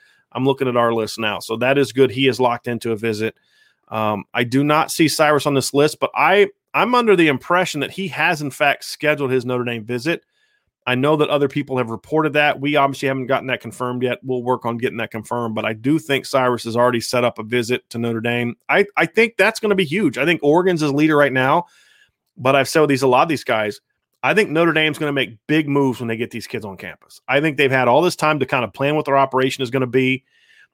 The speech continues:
I think Mike Elson being the recruiting coordinator, by the time these kids go on campus, he's gonna have been recruiting coordinator for, like, three months, almost four months.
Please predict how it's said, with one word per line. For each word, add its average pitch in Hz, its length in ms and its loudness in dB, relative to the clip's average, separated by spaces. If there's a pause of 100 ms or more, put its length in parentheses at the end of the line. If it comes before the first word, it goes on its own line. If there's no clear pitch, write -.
(120)
I 131 80 2
think 135 140 2
Mike 143 300 0
Elson 147 280 2
being 135 160 4
the 123 80 0
recruiting 139 320 -4
coordinator, 139 440 0
by 117 160 0
the 110 80 -6
time 151 260 -2
these 135 140 -4
kids 139 180 -6
go 135 160 -4
on 123 60 -2
campus, 139 360 -6
he's 143 140 -10
gonna 160 140 -6
have 139 60 -2
been 139 140 -2
recruiting 139 320 -2
coordinator 135 320 0
for, 113 100 -12
like, 98 60 -14
three 156 300 0
months, 143 460 0 (500)
almost 143 360 -2
four 156 240 2
months. 135 340 0